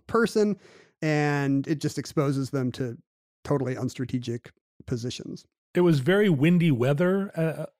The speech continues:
Speaker 2: over the course of these several days, and at one point the, um,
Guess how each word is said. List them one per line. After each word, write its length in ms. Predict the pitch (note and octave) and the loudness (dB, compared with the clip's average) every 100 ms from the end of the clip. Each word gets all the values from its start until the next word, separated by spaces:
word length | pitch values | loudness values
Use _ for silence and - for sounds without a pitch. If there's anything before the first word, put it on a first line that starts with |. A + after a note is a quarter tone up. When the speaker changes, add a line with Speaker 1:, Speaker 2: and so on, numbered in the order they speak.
| - | -2
Speaker 2:
over 180 | E3+ E3 | 2 4
the 100 | D3+ | 2
course 280 | - D#3+ E3+ | 4 4 4
of 80 | C#3+ | 2
these 180 | D#3 - | 2 2
several 320 | D#3 D3+ C#3+ | 2 2 2
days, 360 | D3 D#3 E3 | 2 2 0
and 120 | C3 B2 | -2 -2
at 80 | A#2 | 2
one 180 | D3 | 2
point 300 | D3+ D#3 D3+ - | 2 0 0 -2
the, 280 | A2 G#2+ G#2 | -2 -2 -2
um, 280 | G#2 G#2 | -4 -6